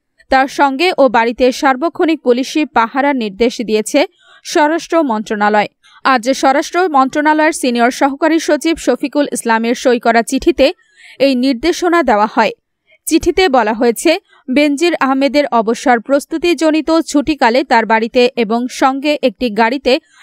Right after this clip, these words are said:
সাদা পোশাকে অস্ত্রধারী নিরাপত্তা রক্ষী মোতায়েনে ব্যবস্থা নিতে হবে। এদিকে পুলিশের বিদায়ী আইজি বেনজির আহমেদ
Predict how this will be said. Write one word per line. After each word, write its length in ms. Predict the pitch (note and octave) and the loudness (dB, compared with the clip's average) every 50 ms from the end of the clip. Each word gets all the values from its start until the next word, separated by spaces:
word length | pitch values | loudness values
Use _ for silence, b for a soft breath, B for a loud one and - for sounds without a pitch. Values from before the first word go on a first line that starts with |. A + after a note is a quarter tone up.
| b b - | b b -12
সাদা 380 | - - E4+ D4+ D4 C4 E4+ | -4 0 0 0 2 0 -4
পোশাকে 520 | C#4+ - E4 D#4 - F4 D#4+ - D#4+ E4 D4+ | -4 -4 -4 -2 -2 -2 -2 0 -2 -2 0
অস্ত্রধারী 680 | - - A#3 - - C4+ C4 A3+ A#3+ C#4 A#3+ C4 B3 | 0 -2 -2 -2 -2 -2 -2 0 0 0 0 0 0
নিরাপত্তা 560 | A#3+ B3 B3+ C#4 C#4+ - D#4 D4+ - D#4+ D#4 | 0 0 0 0 0 0 -2 -2 0 0 0
রক্ষী 340 | B3 A3 G#3+ - - C4+ B3+ | 2 0 -2 -2 -2 -2 -2
মোতায়েনে 540 | A#3 A3+ A#3 - B3 A3+ A3+ A3+ C4 E4+ E4 | -2 -2 -2 0 0 0 0 0 0 0 2
ব্যবস্থা 440 | C4 G#3+ F#3+ A3+ B3+ - - B3+ | 2 2 2 0 -2 -2 -2 -2
নিতে 220 | A#3 A3+ G3 - A3+ | -2 -2 -2 -4 -2
হবে। 320 | A#3 A#3+ G#3+ F#3+ G#3+ - - _ _ _ _ b b b b | 0 0 0 0 0 -2 -4 _ _ _ _ b b b b
এদিকে 340 | - C4 B3 C#4+ - C#4+ C#4 | 0 0 0 0 0 0 0
পুলিশের 540 | B3+ - D4+ D#4 D#4 E4+ D#4+ - G4+ F4+ E4 | 0 0 0 0 0 0 0 0 0 0 0
বিদায়ী 420 | B3 D4 D4 B3 D#4 D#4 E4 E4 - - | 0 0 0 2 2 0 0 0 -2 -2
আইজি 440 | A#3 B3 C4+ C#4+ B3+ - D#4 E4 D#4+ | -2 -2 -2 -2 -2 0 0 0 2
বেনজির 520 | A3+ A3+ B3 C4 C4+ C4 B3 - E4 D#4+ - | 2 0 0 0 0 -2 0 0 0 0 0
আহমেদ 400 | - B3+ C4+ A#3+ A#3+ A#3+ C4 | 0 -2 -2 0 2 0 0